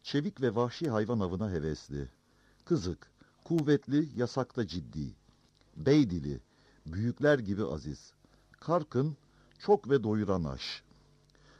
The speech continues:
Üç oklar, Gökhan oğulları. Bayındır, daima nimetle dolu olan yer. Beçenek, iyi çalışır, gayret gösterir. Çavuldur,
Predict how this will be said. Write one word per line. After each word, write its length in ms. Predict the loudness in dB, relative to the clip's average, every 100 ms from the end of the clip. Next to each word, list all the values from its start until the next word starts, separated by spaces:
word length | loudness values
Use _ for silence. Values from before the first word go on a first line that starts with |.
| _ _ -10 -6
Üç 220 | -2 -2
oklar, 440 | -2 -2 -2 -2 -4 -20 _ -4
Gökhan 400 | 0 2 2 2
oğulları. 560 | 2 0 -4 -4 -6 -12 _ _ _ -20 -20 -20 -12 2
Bayındır, 680 | 6 8 6 4 0 -4 -20 -20 -4 2
daima 460 | 4 6 4 4
nimetle 540 | 4 2 2 0 -2 0
dolu 200 | 0 0
olan 300 | 0 -2 -2
yer. 420 | -4 -8 -10 _ -20 -20 -4
Beçenek, 600 | 2 4 4 4 4 -2 _ _ -20 _ 0
iyi 200 | 2 2
çalışır, 440 | 2 2 0 -2
gayret 440 | 2 4 4 0
gösterir. 520 | -4 -8 -6 -6 -6 -10 _ _ _ _ _ -6
Çavuldur, 560 | 0 2 2 0 -4